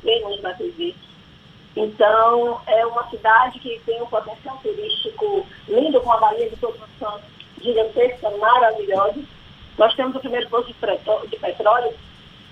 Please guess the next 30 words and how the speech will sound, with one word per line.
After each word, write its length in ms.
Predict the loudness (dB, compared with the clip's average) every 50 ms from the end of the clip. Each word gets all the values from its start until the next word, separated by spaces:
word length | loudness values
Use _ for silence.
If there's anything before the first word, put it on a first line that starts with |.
| -14 -8 -4
deste 300 | 0 0 0 0 0 -2
país. 340 | 0 0 2 2 0 0
Nós 160 | 2 0 0 0
temos 160 | -2 -4 -4
tanta 260 | -4 -4 -2 -2 -2
coisa, 240 | 0 0 0 0 0
um 40 | -2
turismo 300 | -4 -4 -4 -4 -2 0
gastronômico, 720 | 0 0 0 0 -4 -8 -6 -6 -6 -4 -6 -6 -4 -2
nós 140 | -4 -4 -2
temos 240 | -2 -2 -2 -2 -2
uma, 420 | -2 -4 -4 -2 -2 -2 -2 -2 -4 -10 -16 -18 -18 -18 -16 -6
uma 220 | 0 2 2 2 2
cidade 300 | 0 0 0 0 0 0
baixa 360 | 2 2 2 2 2 -2 -4
maravilhosa. 460 | -2 0 0 0 2 4 2 2 2
O 20 | 0
que 100 | -10 -10
que 60 | -10
a 60 | -10
gente 180 | -10 -10 -10 -8
precisa? 460 | -8 -8 -8 -10 -10 -12 -12 -12 -10
Transformar 480 | -8 -8 -6 -4 -4 0 0 0 0
isso 140 | -2 -8 -10 -16 -10 -4 0
em 240 | 0 2 2 2 2
empreendedorismo. 760 | 2 0 0 2 0 -2 0 0 0 2 2 0 0 -4 -12 -12 -12 -20 -20 -20 -20 -20 -20 -20 -20 -20 -20 -20 -20 -20 -20 -16 -6
Então, 260 | 0 2 2 2 2 0 0
precisamos 460 | 0 0 0 -2 -2 0 0 0 -2 -4 -12 -20 -10 -2
pontuar 460 | 0 0 0 0 2 4 4 4 4 2
bastante 640 | 0 0 0 0 -4 -6 -8 -8 -10 -10 -12 -12